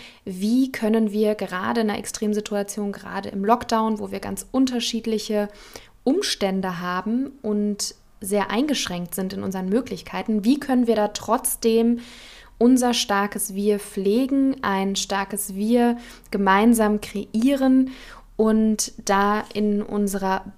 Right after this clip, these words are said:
Balance als Paar bleiben. Punkt eins, also ich habe sechs Punkte aufgeschrieben, Punkt, Punkt eins ist die gegenseitige Wertschätzung.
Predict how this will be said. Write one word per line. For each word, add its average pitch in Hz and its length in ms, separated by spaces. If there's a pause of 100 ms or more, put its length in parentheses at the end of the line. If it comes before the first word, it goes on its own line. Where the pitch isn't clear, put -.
(300)
Balance 196 520
als 190 260
Paar 180 360
bleiben. - 480 (100)
Punkt 208 300
eins, 254 480
also 208 160
ich - 140
habe - 100
sechs - 220
Punkte - 340
aufgeschrieben, 226 440
Punkt, 220 380
Punkt 220 280
eins 208 240
ist - 180
die 202 80
gegenseitige 196 800 (500)
Wertschätzung. 190 920